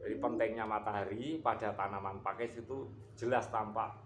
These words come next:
eh, manfaatnya pada tanaman tumbuhan pakis ini. Membantu, eh, tanaman ini bergeneratif secara baik. Jadi untuk tanaman akar tunggang atau jenis pakis, mengingat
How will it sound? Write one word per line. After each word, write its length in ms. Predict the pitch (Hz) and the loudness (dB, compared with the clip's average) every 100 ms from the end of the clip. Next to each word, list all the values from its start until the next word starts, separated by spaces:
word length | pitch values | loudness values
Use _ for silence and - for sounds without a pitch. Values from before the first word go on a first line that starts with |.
| - | -8
eh, 340 | 107 101 98 98 | -2 0 0 0
manfaatnya 640 | 113 110 104 107 104 113 113 | 2 2 4 2 2 -2 -4
pada 320 | 101 104 98 | -2 0 2
tanaman 480 | 98 98 98 95 92 | 2 0 -4 -6 -4
tumbuhan 320 | 95 98 87 | 0 0 0
pakis 400 | 87 90 - - | -4 -8 -10 -10
ini. 160 | - - - - | -10 -14 -16 -8
Membantu, 560 | 113 107 101 104 143 175 - - - - - | -2 2 2 2 -2 -4 -8 -16 -20 -20 -6
eh, 160 | - 117 - - | -2 -2 -4 0
tanaman 480 | 120 117 117 113 131 | 2 4 4 4 2
ini 80 | 139 | 0
bergeneratif 880 | 107 104 107 104 101 98 117 117 | 0 0 0 2 2 2 -2 -2
secara 480 | 110 104 104 95 90 | -2 -2 -2 -2 -4
baik. 480 | 85 85 80 - - - - - - - - - - - - - - - - - | -8 -10 -12 -14 -20 -20 -20 -20 -20 -20 -20 -20 -20 -20 -18 -18 -14 -14 -14 -10
Jadi 320 | - 107 131 | -4 0 4
untuk 320 | 131 127 131 | 4 6 6
tanaman 400 | 123 120 120 120 | 6 6 6 4
akar 400 | 120 110 110 107 | 4 2 2 0
tunggang 400 | 110 107 104 127 | 2 2 6 4
atau 160 | 120 113 | 4 -2
jenis 320 | 104 107 104 | -2 -2 -4
pakis, 480 | - 101 143 131 131 | 0 0 2 2 2
mengingat 560 | 120 123 123 127 151 | -2 0 0 4 4